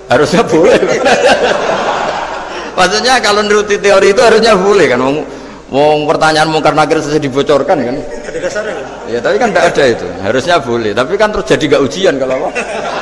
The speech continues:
Speaker 1: Kalau dibocorkan itu. Nggak ada itu. Harusnya boleh. Tapi kan terus jadi nggak ujian kalau apa? Kalau dibocorkan. Jadi di-, dibocorkan. Kurang apanya baiknya agama ini?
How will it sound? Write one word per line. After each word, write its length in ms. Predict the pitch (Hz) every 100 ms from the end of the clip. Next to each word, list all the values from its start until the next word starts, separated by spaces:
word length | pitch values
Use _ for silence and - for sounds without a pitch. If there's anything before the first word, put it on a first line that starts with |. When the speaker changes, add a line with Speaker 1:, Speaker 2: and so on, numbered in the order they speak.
| - - - - 117
Speaker 1:
Kalau 140 | 123
dibocorkan 580 | 123 113 120 123 110 101 87
itu. 160 | 85 -
Nggak 140 | 180 170 160
ada 100 | 143
itu. 160 | - - -
Harusnya 340 | 98 127 131 175
boleh. 300 | 120 120 113 101
Tapi 200 | 131 196
kan 100 | 214 202
terus 120 | 190
jadi 140 | 196 147
nggak 160 | 139
ujian 320 | 139 180 190 143
kalau 200 | 131 131
apa? 120 | 160 - 131 - - - - - - -
Kalau 200 | - 120 127
dibocorkan. 520 | 131 123 120 113 147
Jadi 260 | 220 214 156 - - - - - - - - - - - - - -
di-, 180 | 220 - - - - - - - - - - - -
dibocorkan. 460 | 214 233 214 143 - - - - - - - - - - - - - 165
Kurang 240 | 190 185
apanya 400 | 185 180 165 135
baiknya 480 | - 123 123 123 120
agama 320 | 123 113 113
ini? 160 | 101